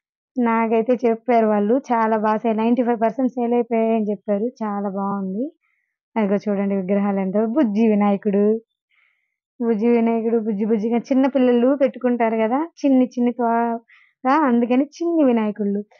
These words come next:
చాలా కొంచెం చేశారంట చిన్ని వినాయకుళ్ళు. Almost అన్ని పెద్ద విగ్రహాలు sale అయిపోయాయి.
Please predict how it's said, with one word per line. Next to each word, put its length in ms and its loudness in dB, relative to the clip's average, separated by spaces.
చాలా 180 2
కొంచెం 360 2
చేశారంట 400 2
చిన్ని 260 0
వినాయకుళ్ళు. 680 0
Almost 440 2
అన్ని 200 2
పెద్ద 240 0
విగ్రహాలు 420 0
sale 240 0
అయిపోయాయి. 500 0